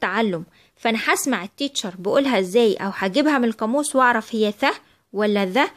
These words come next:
وفي الحالة دي أنا هحفظها على وضعها كده لأن ملهاش قاعدة معينة.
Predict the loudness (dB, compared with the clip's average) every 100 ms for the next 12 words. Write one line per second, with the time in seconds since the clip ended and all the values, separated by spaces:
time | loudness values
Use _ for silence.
0 | _ _ -10 -10 -6 0 0 2 0 -2
1 | -6 -6 -2 2 2 2 -2 -16 -4 0
2 | 2 2 2 0 0 0 0 0 0 -4
3 | -4 -4 -4 -2 0 0 0 -2 0 -2
4 | -4 -10 -14